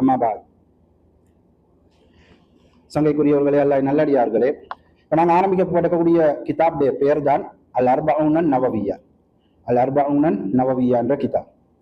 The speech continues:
இது கிட்டத்தட்ட நாற்பத்தி சொச்ச ஹதீஸ்களை, நாற்பத்தி ரெண்டு ஹதீஸ்களை ஒன்று சேர்த்து எழுதப்பட்ட ஒரு புத்தகம். இந்த கிதாபை நாங்க ஆரம்பிப்பதற்கு முன்னால், இந்த ஹதீஸ்களை நாங்க பார்க்கிறதுக்கு முன்னாடி,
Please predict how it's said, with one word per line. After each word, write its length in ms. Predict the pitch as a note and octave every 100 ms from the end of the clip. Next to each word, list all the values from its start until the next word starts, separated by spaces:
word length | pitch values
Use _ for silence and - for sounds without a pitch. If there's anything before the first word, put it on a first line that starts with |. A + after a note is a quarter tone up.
| _ _ _ _ _ _ _ - _ _ _ _ _ _ _
இது 560 | E3+ A#3+ C4 C4 - - _
கிட்டத்தட்ட 680 | - F#3 A3 F#3+ - G#3+ -
நாற்பத்தி 460 | C#3+ E3 A3+ G#3+ F#3+ -
சொச்ச 260 | E3 C3+ C#3
ஹதீஸ்களை, 580 | C#3 F3+ A3 - B2+ A2 - - _ -
நாற்பத்தி 360 | B2 E3+ F3+ F#3
ரெண்டு 240 | D#3+ D3
ஹதீஸ்களை 920 | - B2+ C#3+ F3+ - D3 F#3+ - - - - _ _
ஒன்று 360 | F3 C4+ C#4 A#3
சேர்த்து 680 | A3 G3+ G#3+ C#4+ - - -
எழுதப்பட்ட 580 | E3+ A3 G#3+ - -
ஒரு 120 | G#3 D3+
புத்தகம். 400 | C#3+ B2 - - _ _ _ _ _ _ _ _ _ _ _ _ _ _ _ _ _ _
இந்த 180 | E3 G#3+
கிதாபை 340 | A#3+ A#3 B3+
நாங்க 180 | B3 A#3
ஆரம்பிப்பதற்கு 680 | G#3 B3 B3+ B3+ A#3 G#3+ F#3+
முன்னால், 400 | F3+ E3 C#3 -
இந்த 200 | E3+ F3
ஹதீஸ்களை 460 | F3+ A#3 - A3+
நாங்க 180 | A3 G3+
பார்க்கிறதுக்கு 500 | F#3 G#3+ A#3 G#3 F#3+
முன்னாடி, 580 | F3 G3+ G3+ C#3 C3+ D3